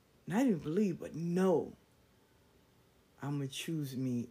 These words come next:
every single time. And I love me more than anything. And I'm grateful for it. I am. I want you to know what healing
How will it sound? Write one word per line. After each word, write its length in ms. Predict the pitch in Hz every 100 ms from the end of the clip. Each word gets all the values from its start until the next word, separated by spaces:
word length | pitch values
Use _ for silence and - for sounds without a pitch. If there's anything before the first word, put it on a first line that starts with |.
| - -
every 440 | 151 156 147 160 151
single 420 | - 147 135 135
time. 360 | 160 127 107
And 120 | 113 160
I 80 |
love 340 | 196 143 147 139
me 220 | 147 151
more 440 | 127 127 139 127
than 240 | 107 113 117
anything. 960 | 135 190 175 127 110 - - - - - _ _ _ _ _ _ _ _ _ _ _ _ _ _ _ _ _ _ _ _ _ _ _ _ _ - - -
And 100 | 139
I'm 160 | 139
grateful 460 | 139 143 143 - - -
for 220 | - -
it. 100 | - - - - - - - -
I 120 | 151
am. 340 | 135 117 123 - - - - - - - - - - - - - - - - - - - - - - - -
I 100 | -
want 520 | 165 156 160 165 - 160
you 80 |
to 140 | 147 139
know 180 | 147 139
what 220 | 123 120
healing 640 | 110 - 175 160 147 127